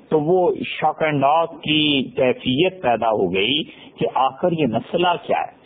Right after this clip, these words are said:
صحیح بخاری کی روایات میں بھی آیا، ابن ماجہ کی روایات میں بھی آیا، اور، اور تو اور یہ بھی آ گیا کہ قرآن کریم سیدنا عثمان رضی اللہ عنہ نے معاذ اللہ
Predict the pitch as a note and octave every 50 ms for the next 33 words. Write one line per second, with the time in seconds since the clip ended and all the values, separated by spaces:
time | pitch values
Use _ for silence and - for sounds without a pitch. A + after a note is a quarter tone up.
0 | - - D3+ D#3+ E3+ D3+ C3 A2 - A#2+ A2+ C3 C#3+ E3 E3 - E3+ D3 C#3 B2
1 | B2 B2 A#2+ A#2+ A2+ A2+ - - A#2 A2 G2+ A2+ G#2+ G2+ G2+ G2+ A2 A#2 A#2+ A#2+
2 | - - C3+ B2 B2 C3 B2+ B2 A#2+ B2 C3 C3 E3+ E3 E3 E3 - C3 B2 A#2
3 | B2 B2 B2+ B2 B2 B2 B2 - - C3 B2 A#2+ B2+ B2+ B2+ B2+ C3 C#3+ D3 D#3
4 | D#3+ D#3 D3+ C#3 - - A#2 B2+ C#3 D3+ D#3+ - - - B2+ G#2+ A2 B2 C3+ D3
5 | D#3+ F3 F3+ F3 - - - - - - C3 D3 F3+ F#3 E3 F3+ E3+ - C3 B2+
6 | B2+ B2 B2+ C#3+ D3+ D3+ C#3+ - D3 A#2+ C3 C3+ B2+ B2 A#2+ B2 A#2 A#2+ C3+ B2
7 | C3 C#3 D3 D3+ D3 B2+ - - - C#3 C3 C3+ B2 B2+ B2+ B2+ A#2+ A#2 G#2+ -
8 | - A#2 A#2 B2+ C#3+ D3+ C#3+ C3+ A#2 A2 A2+ A2+ A2 A2 A2 G#2+ G#2+ A2 A2 A2+
9 | A2+ A#2 C3 C#3 C#3 B2+ A#2 A2 A2+ A2+ A2 A#2 A#2 A#2 B2+ C3+ C3+